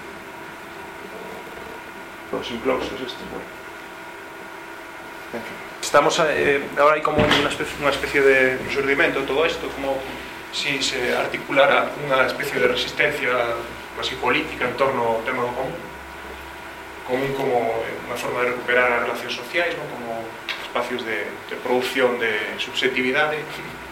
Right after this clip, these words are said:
e común como, como unha materialidade compartida, unha forma de producción. Eh, Bollier, pois, bueno, fala bastante desto, tipo aí, bueno. O procomún son espacios institucionais nos que podemos... o pro-,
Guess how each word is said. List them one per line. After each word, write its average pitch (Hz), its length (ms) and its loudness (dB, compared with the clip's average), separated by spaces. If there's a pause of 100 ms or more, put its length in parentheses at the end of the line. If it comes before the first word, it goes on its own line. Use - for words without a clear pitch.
(120)
e 120 160 0
común 123 320 0
como, - 240 -2 (1500)
como 110 240 -6
unha 107 400 2
materialidade 110 480 -2
compartida, - 480 -6
unha 101 160 -6
forma - 240 -6
de - 80 -4
producción. 131 560 -2 (720)
Eh, - 80 -4
Bollier, 139 480 6
pois, 131 160 -4
bueno, 131 160 -2
fala 131 240 2
bastante 127 400 0
desto, 127 400 0
tipo - 240 -6
aí, 110 160 -2
bueno. 113 160 -8 (1900)
O - 80 -8
procomún 139 480 4
son 156 160 -2
espacios 151 480 4
institucionais 139 800 2
nos 123 160 0
que 127 160 -2
podemos... 139 320 2
o - 160 -4
pro-, - 160 4